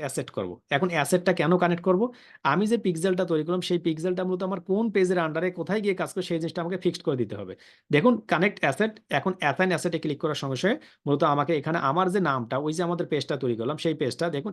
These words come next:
এখান থেকে একটা কোড দেখা যাচ্ছে, দেখা যাচ্ছে ওই কোডটা আমার অ্যাড হয়ে যাবে। তা আমি এখান থেকে on করে দেবো এটা, এই, এই যে আমার যেটা রয়েছে এটা on করে দিব। এখানে যদি আপনার একাধিক পেজ থেকে সমস্ত পেজের নামগুলো দেখবেন, যেহেতু আমি একটা পেজে অ্যাড করতেছি, then just অ্যাডে ক্লিক করব। অ্যাডে ক্লিক করার সঙ্গে সঙ্গে মূলত আমাকে এখানে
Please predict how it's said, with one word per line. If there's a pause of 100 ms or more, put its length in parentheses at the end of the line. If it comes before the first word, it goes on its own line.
(120)
এখান
থেকে
একটা
কোড (100)
দেখা
যাচ্ছে,
দেখা
যাচ্ছে (100)
ওই
কোডটা
আমার
অ্যাড
হয়ে
যাবে। (340)
তা
আমি
এখান
থেকে (160)
on
করে
দেবো
এটা, (220)
এই,
এই
যে
আমার
যেটা
রয়েছে
এটা (100)
on
করে
দিব। (440)
এখানে
যদি
আপনার (100)
একাধিক
পেজ
থেকে (100)
সমস্ত
পেজের
নামগুলো
দেখবেন,
যেহেতু
আমি (140)
একটা
পেজে
অ্যাড
করতেছি, (440)
then (100)
just
অ্যাডে
ক্লিক
করব। (340)
অ্যাডে
ক্লিক
করার
সঙ্গে
সঙ্গে
মূলত (120)
আমাকে
এখানে